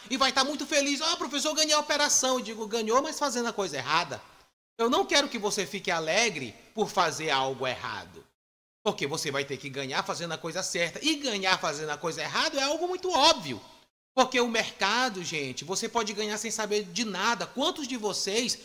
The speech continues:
não vieram pro mercado sem saber nada, clicaram comprar ou vender e o mercado caminhou a favor e sem saber nada você ganhou a operação?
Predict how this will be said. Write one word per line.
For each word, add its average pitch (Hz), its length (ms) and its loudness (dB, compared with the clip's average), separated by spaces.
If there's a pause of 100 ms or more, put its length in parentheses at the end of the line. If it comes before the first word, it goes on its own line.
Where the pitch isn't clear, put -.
(220)
não 240 180 0
vieram 220 300 0
pro 226 180 -4
mercado 214 440 -4
sem 233 180 -4
saber 226 360 0
nada, 214 400 0
clicaram 208 460 0
comprar 214 320 0
ou 208 100 4
vender 196 360 -2
e 226 40 -4
o 208 80 -6
mercado 202 380 -4
caminhou 196 440 -2
a 190 60 2
favor 185 500 2 (200)
e 208 80 0
sem 226 160 2
saber 233 400 2
nada 277 300 0
você 226 260 0
ganhou 165 260 -2
a 147 60 0
operação? 131 640 -4